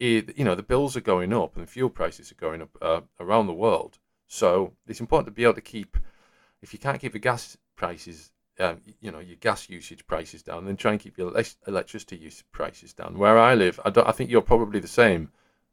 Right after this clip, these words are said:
although you might not be, 'cause I'm not entirely familiar with where Gavin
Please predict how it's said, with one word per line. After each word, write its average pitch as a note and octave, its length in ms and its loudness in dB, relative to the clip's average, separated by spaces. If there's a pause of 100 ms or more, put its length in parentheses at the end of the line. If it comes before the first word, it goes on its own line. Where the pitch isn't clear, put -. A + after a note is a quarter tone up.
(120)
although F#2+ 180 2
you G2+ 100 6
might G2 180 6
not F#2+ 200 4
be, F#2+ 220 0 (280)
'cause F#2 160 -10
I'm F2+ 140 -2
not - 160 -2 (140)
entirely G#2+ 340 2
familiar F2 340 -2
with E2 180 -6
where E2+ 140 4
Gavin E2 400 -6